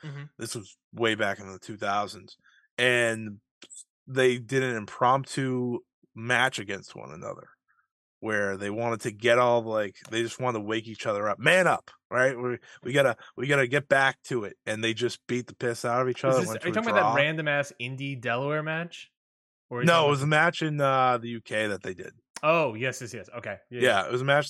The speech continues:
Speaker 2: They absolutely killed each other. And then, right, and then by the end, they're both sitting there and they're just embracing 'cause they, they, they just
Speaker 1: Yeah.
Speaker 2: they did, they had enough, and I think that's what they should do with Utami and Saya. I think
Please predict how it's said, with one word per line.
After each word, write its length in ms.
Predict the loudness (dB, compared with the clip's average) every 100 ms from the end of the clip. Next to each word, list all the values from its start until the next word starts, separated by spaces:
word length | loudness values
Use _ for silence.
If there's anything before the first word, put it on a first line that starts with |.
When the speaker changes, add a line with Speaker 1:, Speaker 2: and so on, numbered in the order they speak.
| -6
Speaker 2:
They 280 | -8 -2 2
absolutely 420 | 2 2 0 0
killed 360 | -2 -2 0 -2
each 280 | -4 -6 -6
other. 400 | -4 -4 -4 -4
And 200 | -4 -4
then, 300 | -6 -8 -12 -20 -20 _ -2
right, 260 | 0 0
and 160 | 0 -2
then 260 | -2 -2 -2
by 160 | 2 2
the 180 | 4 4
end, 180 | 2
they're 80 | 0
both 240 | -2 -4 -4
sitting 340 | -4 -4 -2
there 160 | 0 0
and 120 | -4
they're 60 | -8
just 200 | -10 -12 -10
embracing 640 | -10 -2 -2 -2 -6 -10
'cause 200 | -10 -10
they, 200 | -8 -8 -10 -16
they, 100 | -16 -16 _
they 120 | -10 -8
just 240 | -10 -16 _ _ _ _ -20
Speaker 1:
Yeah. 280 | -8 -6 -6 0
Speaker 2:
they 120 | 2
did, 300 | 4 2 2
they 120 | 0
had 200 | 4 4 4
enough, 380 | 4 2 0 _ -16 0
and 100 | 2
I 100 | 4
think 200 | 2 2
that's 180 | 0
what 140 | -2 -4
they 100 | -6
should 180 | -6 0
do 100 | 2
with 80 | 2
Utami 440 | 0 0 0 0
and 100 | -2
Saya. 360 | 0 2 2 0
I 40 |
think 200 | -6 -10